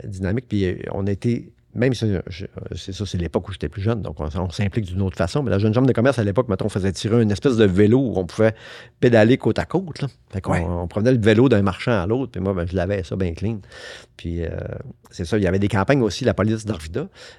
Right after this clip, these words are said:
Speaker 1: Euh, on faisait, on pouvait immatriculer nos vélos. Fait qu'on allait voir la police d'Arvida, puis, ben, monsieur Réaume, dans le temps, ou un autre, là, puis bon, « Hey, bonjour, mon petit Guy. » Faites là, faites ça. Fait que là, on immatriculait nos vélos. Puis après ça, ben, il y avait des campagnes de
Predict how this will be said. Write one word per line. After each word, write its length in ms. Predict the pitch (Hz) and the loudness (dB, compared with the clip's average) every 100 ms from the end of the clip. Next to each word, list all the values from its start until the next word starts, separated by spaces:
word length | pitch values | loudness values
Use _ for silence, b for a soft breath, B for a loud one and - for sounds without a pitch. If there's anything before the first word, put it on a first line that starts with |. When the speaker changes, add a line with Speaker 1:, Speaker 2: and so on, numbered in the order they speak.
| - | -8
Speaker 1:
Euh, 160 | 82 87 | -8 -6
on 120 | 90 | -6
faisait, 220 | 92 107 107 | -4 0 0
on 80 | |
pouvait 280 | 90 120 113 | 2 4 6
immatriculer 460 | 110 107 - 143 156 | 4 2 2 2 4
nos 140 | 117 | 4
vélos. 260 | 104 101 113 | 6 6 4
Fait 120 | - | -2
qu'on 160 | 95 87 | -4 0
allait 180 | 98 107 | 2 6
voir 220 | 107 123 | 6 6
la 100 | 98 | 6
police 240 | 101 107 | 4 4
d'Arvida, 440 | 98 85 87 127 247 160 | 2 0 2 2 0 -6
puis, 180 | - - 80 | -14 -12 -10
ben, 480 | - 78 78 - 73 - 82 | -8 -10 -12 -14 -16 -14 -12
monsieur 240 | 87 110 | -6 -2
Réaume, 380 | 87 101 175 143 | 2 2 0 0
dans 80 | 113 | -2
le 80 | |
temps, 140 | - 139 | 2 4
ou 120 | 101 | 4
un 140 | 73 | 4
autre, 240 | 110 - 147 | 0 -4 -6
là, 60 | |
puis 200 | - 87 | -6 -6
bon, « 180 | 82 104 | -6 -6
Hey, 260 | 98 143 180 | 2 6 6
bonjour, 320 | 170 165 156 | 6 6 4
mon 100 | 135 | 2
petit 140 | 95 101 | -2 -6
Guy. » 140 | 98 | -6
Faites 160 | - 104 | -4 -4
là, 100 | 92 | -4
faites 160 | 98 | -6
ça. 180 | - 120 | -6 -6
Fait 100 | 104 | -6
que 80 | - | -4
là, 60 | 87 | -4
on 80 | |
immatriculait 760 | 87 98 - - 110 - - 120 | -4 -4 -6 0 0 0 0 4
nos 120 | 113 | 6
vélos. 260 | 92 117 294 B B B B B | 6 4 2 B B B B B
Puis 80 | 98 | -6
après 140 | 107 | -2
ça, 80 | 135 | 2
ben, 80 | 113 | 4
il 20 | |
y 40 | |
avait 120 | 101 | 4
des 80 | 107 | 4
campagnes 380 | 110 107 160 175 | 2 2 2 4
de 220 | 113 120 | 4 4